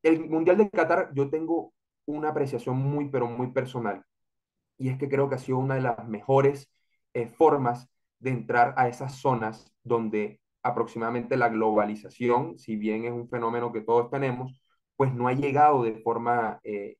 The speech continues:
instantánea, o sea, o ha sido tardía la forma de inclusión en el tema de los mercados. Eh, Qatar, eh, eh, sabemos todos que es una, <laughs> Qatar es una, es una cosa,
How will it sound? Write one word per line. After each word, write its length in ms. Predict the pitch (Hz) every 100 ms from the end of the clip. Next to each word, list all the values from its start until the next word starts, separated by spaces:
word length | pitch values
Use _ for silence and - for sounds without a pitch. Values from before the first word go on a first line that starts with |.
| -
instantánea, 960 | 135 131 127 104 104 131 117 110 107
o 80 | -
sea, 280 | 107 104 104
o 60 | 110
ha 40 | 107
sido 240 | 120 117
tardía 600 | 110 110 - 120 110 95 _ _ _
la 160 | 117 110
forma 260 | 110 113
de 80 | 113
inclusión 520 | 110 104 107 113 107
en 60 | 110
el 100 | 104
tema 200 | 104 101
de 60 | 104
los 160 | 98
mercados. 600 | 98 - 101 92 - _ _ _ - - _ _ _ _ -
Eh, 180 | 120 _
Qatar, 580 | 107 - 113 123 170 208
eh, 320 | 151 120 120
eh, 100 | 120 -
sabemos 460 | - 117 117 143
todos 160 | 139 147
que 60 | 127
es 60 | 117
una, 380 | 127 131 131 -
<laughs> 220 | 165 - _ - - _
Qatar 300 | 123 113 113
es 100 | 135
una, 240 | 156 160 -
es 80 | 135
una 200 | 143 160
cosa, 440 | 139 127 151 -